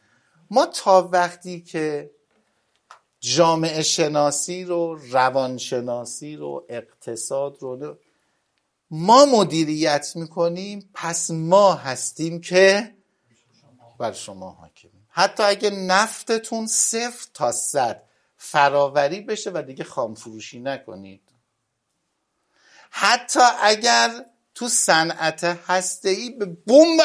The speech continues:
اتم هم دست پیدا کنی، خوبه دیگه، ولی فکرتون برا ما باشه. شک نکنید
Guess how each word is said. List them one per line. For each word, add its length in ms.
اتم 280
هم 180
دست 280
پیدا 300
کنی، 200
خوبه 300
دیگه، 600
ولی 260
فکرتون 1000
برا 240
ما 180
باشه. 400
شک 720
نکنید 760